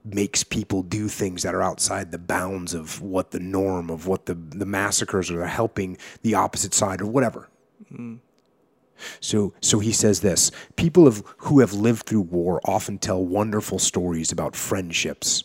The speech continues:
Speaker 1: incredible romances, amazing gestures of solidarity, comical and poignant collaborations between protagonists and enemy camps, or humble and admirable deeds." It all provides material for novels,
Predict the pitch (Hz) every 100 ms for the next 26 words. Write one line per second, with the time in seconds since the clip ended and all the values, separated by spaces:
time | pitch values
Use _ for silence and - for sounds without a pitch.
0 | - 95 - 110 98 92 90 95 95 82
1 | 78 80 80 76 - 101 101 98 95 -
2 | 95 - 95 - - - 95 98 90 98
3 | 87 78 73 - _ _ _ - 113 113
4 | 104 90 85 87 - 104 95 - - 98
5 | 98 92 95 101 - 82 80 - 82 98
6 | 87 117 98 - 95 95 90 - - 95
7 | 117 107 95 - 110 90 80 - - -
8 | _ _ _ _ _ - 104 101 - -
9 | - - _ - 127 120 104 82 - -
10 | 107 - 98 98 92 85 90 87 92 80
11 | 71 - - - _ _ _ _ _ _
12 | _ _ _ _ _ _ _ _ _ _
13 | _ _ _ _ _ _ _ - 110 104
14 | 101 - 101 95 98 - 92 - 101 95
15 | 92 - 95 92 92 87 87 80 -